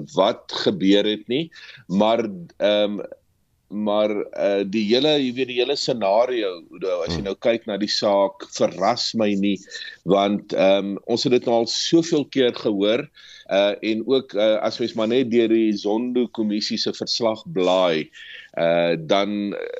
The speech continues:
Speaker 1: is hierdie tipe van gebeure nie meer vir Suid-Afrikaners enigsins 'n verrassing nie.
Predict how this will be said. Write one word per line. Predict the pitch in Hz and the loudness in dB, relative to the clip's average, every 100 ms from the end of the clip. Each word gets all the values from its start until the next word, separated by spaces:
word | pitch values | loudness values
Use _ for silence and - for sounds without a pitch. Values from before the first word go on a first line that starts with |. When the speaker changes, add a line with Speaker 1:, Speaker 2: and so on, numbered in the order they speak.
| - _ _ - | -16 _ _ 2
Speaker 1:
is | 117 - | 2 4
hierdie | 101 117 135 139 | 4 6 6 4
tipe | 135 123 120 | 0 0 -2
van | - 113 110 | 0 -2 -2
gebeure | - 101 98 104 117 113 110 107 | -2 -2 2 4 4 4 4 2
nie | 92 107 | 0 -2
meer | 131 117 117 | -2 2 0
vir | - 110 | 0 -4
Suid-Afrikaners | - 101 101 - 98 107 98 101 98 - - | -2 0 -2 -2 -4 0 0 -2 -4 -6 -2
enigsins | 143 147 - 104 - | 0 0 0 -2 -2
'n | 92 | -4
verrassing | 90 78 78 - 87 90 | -2 -2 -2 -4 -6 -2
nie. | 117 | -2